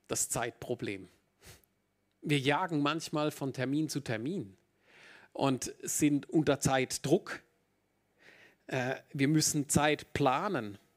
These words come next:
Und irgendwie weist uns dieser Text darauf hin, dass Gott auch einen Plan hat. Dass er dieser Zeit nicht einfach unbeteiligt gegenübersteht,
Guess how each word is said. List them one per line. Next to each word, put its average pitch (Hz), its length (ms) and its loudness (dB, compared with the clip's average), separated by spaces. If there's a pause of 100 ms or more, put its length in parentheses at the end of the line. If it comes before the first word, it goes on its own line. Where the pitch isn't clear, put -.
(800)
Und 160 260 2
irgendwie 226 480 2
weist 196 320 0
uns 190 180 0
dieser 165 280 0
Text - 320 -4
darauf 135 280 0
hin, 185 300 -2
dass 139 240 -2
Gott - 320 -4
auch 139 360 -8
einen 160 180 -10
Plan 120 420 -10
hat. - 240 -20 (1400)
Dass 143 180 0
er 170 220 2
dieser 147 360 2
Zeit 180 420 0
nicht 156 180 0
einfach 156 720 -4 (140)
unbeteiligt 175 880 -2
gegenübersteht, 156 1040 -4